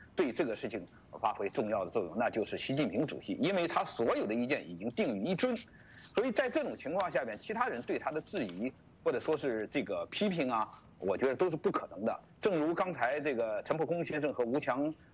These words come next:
呃，博士刚才讲到的，呃，那么他最缺少的东西，也是他最，呃，提在，放在口头上来提的东西。那么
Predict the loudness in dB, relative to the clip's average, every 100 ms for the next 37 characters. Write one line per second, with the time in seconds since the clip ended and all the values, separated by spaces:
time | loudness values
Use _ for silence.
0 | -4 -2 2 2 2 0 2 0 0 -2
1 | 0 0 0 -4 -6 -16 -20 -6 -4 0
2 | 2 0 -2 0 0 0 0 0 0 0
3 | 0 -2 -4 -4 -2 -2 -6 -10 _ -4
4 | -2 -2 0 0 0 0 -2 -4 -6 -6
5 | -6 -8 -16 _ _ _ _ _ _ -8
6 | -2 0 0 0 -2 -4 -6 -2 -2 0
7 | -2 -2 0 0 -2 -4 -6 -8 -16 -8
8 | 0 2